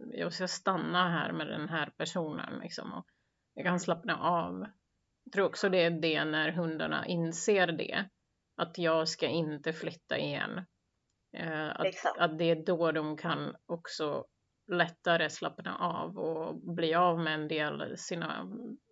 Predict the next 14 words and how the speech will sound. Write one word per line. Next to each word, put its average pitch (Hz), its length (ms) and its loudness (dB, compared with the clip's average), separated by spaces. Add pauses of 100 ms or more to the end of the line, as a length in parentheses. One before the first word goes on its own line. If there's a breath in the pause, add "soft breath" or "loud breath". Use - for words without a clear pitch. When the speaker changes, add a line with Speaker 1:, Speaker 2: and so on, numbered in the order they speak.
(1200)
Speaker 1:
grejer 185 600 0
som 175 180 -8
de 160 160 -4
håller 165 180 -4
på 185 140 -8
Speaker 2:
Ja. 165 200 8
Speaker 1:
med, 165 160 2 (340 loud breath)
som 165 340 -2
kan 170 260 4
bara 156 240 4
vara 147 300 2
en 147 160 -4
osäkerhet, 160 960 -4
liksom, - 460 -12